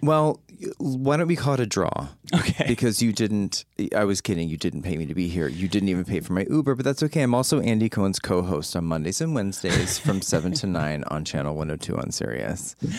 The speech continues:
Speaker 1: So
Speaker 2: I
Speaker 1: let's
Speaker 2: love
Speaker 1: just
Speaker 2: that.
Speaker 1: plug it all.
Speaker 2: Plug it all,
Speaker 1: Plug
Speaker 2: just
Speaker 1: it
Speaker 2: right
Speaker 1: up.
Speaker 2: off the bat. Well, my favorite thing,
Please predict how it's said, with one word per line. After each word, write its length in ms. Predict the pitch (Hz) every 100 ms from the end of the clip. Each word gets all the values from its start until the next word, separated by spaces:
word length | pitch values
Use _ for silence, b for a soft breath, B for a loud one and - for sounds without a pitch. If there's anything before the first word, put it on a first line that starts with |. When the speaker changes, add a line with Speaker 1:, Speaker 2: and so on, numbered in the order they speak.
| 269 196
Speaker 1:
So 100 | -
Speaker 2:
I 40 | 131
Speaker 1:
let's 120 | 135
Speaker 2:
love 140 | 147
Speaker 1:
just 140 | 147 135
Speaker 2:
that. 220 | 113 117
Speaker 1:
plug 200 | 92 87
it 140 | 85 76
all. 340 | 62 57 55
Speaker 2:
Plug 280 | - 165 208
it 140 | 226 -
all, 280 | 139 131 110
Speaker 1:
Plug 140 | 104
Speaker 2:
just 120 | 98
Speaker 1:
it 20 |
Speaker 2:
right 100 | 165
Speaker 1:
up. 100 | 175
Speaker 2:
off 40 | 151
the 80 | 160
bat. 400 | 131 196 202 156
Well, 100 | 190
my 180 | 208
favorite 560 | 214 190 175 196 247 202
thing, 280 | 175 160